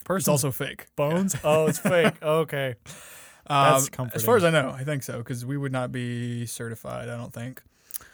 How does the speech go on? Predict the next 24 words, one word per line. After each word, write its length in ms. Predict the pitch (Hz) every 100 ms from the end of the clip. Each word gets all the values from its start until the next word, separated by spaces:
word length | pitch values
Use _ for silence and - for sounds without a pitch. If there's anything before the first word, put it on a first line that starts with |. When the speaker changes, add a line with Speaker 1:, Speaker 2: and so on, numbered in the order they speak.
| _ _ _ -
Speaker 2:
Um, 300 | 147 156 156
but 200 | 196 -
we 100 | 294
may 160 | 285 240
be. 120 | 139
We 100 | 127 131
would, 220 | 147 127 _ -
I 60 |
don't 120 | 160
know. 160 | 147 117 - _ - -
But 180 | 151 -
I 60 | 170
don't. 120 | 160
I 40 |
think 140 | 143 165
this 120 | 147
one's 140 | 135
fake. 240 | - - 214 _ _ _ _ _
Anyway, 460 | 226 269 151 131 131 _ _ _ _ -
so 380 | - 180 180 170
there's 180 | 170
a 60 | 151
contest 680 | - - 240 220 143 123 -
now, 400 | 127 120 127